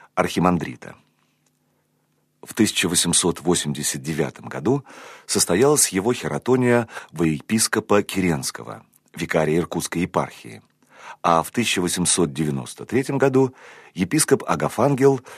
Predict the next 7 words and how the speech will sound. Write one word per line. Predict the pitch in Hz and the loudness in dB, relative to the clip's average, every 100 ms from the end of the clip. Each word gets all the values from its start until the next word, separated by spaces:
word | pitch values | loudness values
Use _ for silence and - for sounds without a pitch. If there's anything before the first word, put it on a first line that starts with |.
| - | -18
был | - 147 | 2 2
переведён | 165 110 85 78 120 | 4 2 2 2 2
на | 131 | 0
самостоятельную | - 73 69 69 104 127 127 127 120 | -2 -4 -4 -2 -2 0 0 2 0
кафедру | - 73 76 76 78 - | -2 -4 -4 -4 -4 -4
в | - | -8
Тобольск. | - 87 73 62 - - | -2 -2 -2 -6 -6 -6